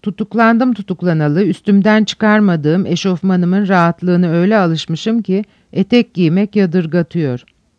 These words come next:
Eteğimin boyu gereğinden uzun. Tutuklandığımdan beri etek boyları kısaldı. Bunları kimsenin taktığı yok tabii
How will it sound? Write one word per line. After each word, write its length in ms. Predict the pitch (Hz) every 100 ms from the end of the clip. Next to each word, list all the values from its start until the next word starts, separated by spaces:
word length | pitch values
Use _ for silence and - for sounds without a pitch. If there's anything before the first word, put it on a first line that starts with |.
| _ _ _ _ _ _
Eteğimin 640 | 180 190 233 240 254 285 196
boyu 320 | 185 196 208
gereğinden 680 | 196 190 196 190 185 214 208
uzun. 360 | 156 151 127 - _ _ _
Tutuklandığımdan 1040 | 202 190 196 226 220 208 226 220 226 226
beri 160 | 170 170
etek 400 | 160 - 208 -
boyları 420 | 170 151 151 180
kısaldı. 640 | 220 - 190 170 160 147 131 _ _ _ _ _ _ _ _ _ -
Bunları 380 | 214 233 247
kimsenin 520 | 262 269 277 214 180 214
taktığı 480 | 208 190 - 220
yok 280 | 220 214 -
tabii 420 | 175 131 123 123